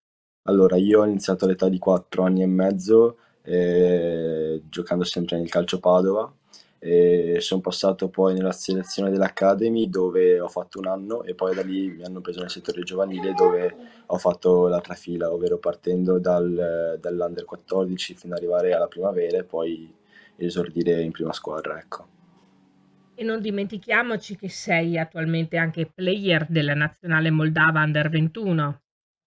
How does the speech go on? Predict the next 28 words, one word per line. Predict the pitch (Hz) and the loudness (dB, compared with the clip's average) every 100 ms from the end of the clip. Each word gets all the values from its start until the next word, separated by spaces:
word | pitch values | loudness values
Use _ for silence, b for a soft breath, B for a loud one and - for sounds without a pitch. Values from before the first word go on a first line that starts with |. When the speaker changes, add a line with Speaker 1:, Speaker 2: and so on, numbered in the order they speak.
| _ _ | _ _
Speaker 1:
Esatto, | 104 95 90 87 - 87 90 87 87 87 | -2 4 4 4 -2 2 6 6 6 4
l'ultima | 90 95 98 95 | 4 0 -2 -2
settimana | 95 92 95 92 92 90 92 | -2 -4 0 2 2 2 2
della | 92 90 | 2 0
scorsa | - 92 - 90 | -2 -4 -4 -4
stagione | 98 92 95 95 | -4 0 0 0
sono | 95 90 | -2 -6
stato | - 87 | -6 -10
convocato | 90 90 85 87 87 87 87 82 | -10 -12 -8 -8 -6 -4 -4 -4
con | 87 | -10
la | 87 | -12
nazionale | 85 90 87 85 | -12 -8 -6 -6
Under | 90 92 | -8 -8
ventuno, | 98 95 92 98 131 B B B B | -10 -12 -10 -8 -10 B B B B
però | - 92 92 92 | 2 4 6 4
in | 95 | 2
passato | 92 - 90 - 95 92 92 92 90 87 107 104 | -2 0 0 2 2 4 4 4 4 2 0 -2
sono | - 85 - | -6 -8 -8
stato | - 90 | -8 -8
parte | - 87 87 87 | -2 -2 -2 -10
anche | 87 87 - 87 | -12 -10 -4 -4
dell'Under, | 87 87 85 87 87 90 87 87 87 85 85 | -4 -6 -6 -6 -2 0 0 0 -2 -2 -4
dell'Under | 82 90 92 90 | -6 -4 -4 -4
quattordici | - - - 92 92 92 - 90 | -8 -12 -2 0 0 -2 -4 -8
fino | 90 90 85 85 85 82 78 | -6 -6 -6 -6 -8 -8 -12
appunto | - 90 85 87 | -12 -10 -8 -6
all'Under | 82 82 85 | -4 -4 -4
ventuno | 92 95 90 90 104 | -4 -4 -4 -6 -6